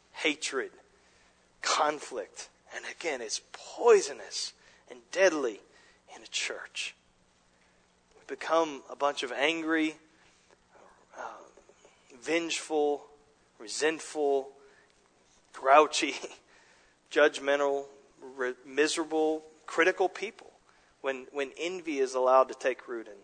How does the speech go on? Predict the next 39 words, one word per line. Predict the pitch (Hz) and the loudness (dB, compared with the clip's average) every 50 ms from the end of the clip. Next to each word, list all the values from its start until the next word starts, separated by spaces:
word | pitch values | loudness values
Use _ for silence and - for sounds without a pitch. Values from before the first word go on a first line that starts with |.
| _ _ _ _ - - - _ _ _ _ - | _ _ _ _ -20 -20 -20 _ _ _ _ -18
a | 120 | -14
congregation. | - - 123 120 110 104 104 104 104 101 101 101 - - 90 - - - _ _ _ _ _ _ _ _ _ _ _ _ _ _ _ _ _ _ _ _ _ _ - - - | -12 -8 -8 -8 -8 -10 -12 -10 -8 -8 -8 -8 -8 -10 -10 -14 -20 -20 _ _ _ _ _ _ _ _ _ _ _ _ _ _ _ _ _ _ _ _ _ _ -12 -12 -6
And | - 160 | 0 0
then | 160 156 156 | 2 6 10
last | 151 156 151 147 131 - - - | 10 12 12 10 8 4 -2 -4
on | 139 | -4
the | 131 131 | 0 2
list | 135 127 - - 156 | 2 2 2 0 0
is | 143 | 2
slander. | - - - - 180 160 156 165 165 151 135 117 | 4 4 4 8 8 8 8 8 8 4 0 -4
It | 92 - - - - - - - - - | -6 -6 -14 -20 -20 -20 -20 -20 -16 -10
just | 139 - - | -6 -2 2
means | 190 185 185 - - | 4 4 4 2 -2
to | - 160 | -2 0
speak | - - - - 165 165 165 - | -2 -2 2 4 2 2 2 2
down. | 139 120 110 101 98 | 0 2 2 2 8
Rather | 123 151 175 175 160 156 | 12 12 12 12 12 6
than | 180 170 139 - - - - - - - | 6 6 6 4 -6 -16 -18 -18 -6 4
building | 170 175 196 190 202 190 180 | 8 10 10 10 10 10 12
others | 175 170 165 170 160 147 151 | 12 12 12 12 6 6 8
up | 135 170 180 175 - | 12 12 12 12 10
with | 170 - - 175 | -4 2 6 8
our | 160 160 | 8 8
words, | 147 156 165 175 175 165 - - | 8 6 6 6 6 6 4 0
it's, | 131 - - - - - - - - _ _ - | -6 -4 -4 -4 -4 -6 -10 -20 -20 _ _ -12
it's | 135 - - - | -6 -4 -4 -4
tearing | - - - 175 151 160 160 156 156 151 - - - - - | -4 -2 0 4 6 8 6 6 4 -2 -10 -18 -20 -16 -4
people | - 170 151 - 156 139 | -2 -2 -2 0 -4 -4
down, | 127 139 139 135 131 120 107 | -4 -4 -2 -2 -2 -2 -2
slandering, | - - - 165 160 160 156 143 127 131 | 0 0 4 8 8 8 8 6 2 2
using | 156 175 175 180 185 170 156 147 | 2 2 4 4 2 2 6 10
words | 156 170 170 170 165 170 - | 12 12 12 12 12 8 0
to | - | -6
harm | - - - 156 160 165 160 | -6 0 4 6 6 8 6
another | 151 147 143 139 135 127 | 6 6 6 6 6 4
person, | - - 139 123 110 - - 110 | -2 0 -2 -2 -2 -4 -8 -10
to | 101 | -8
harm | - - 165 160 160 156 | 2 6 6 6 6 6
their | 151 139 123 | 2 2 2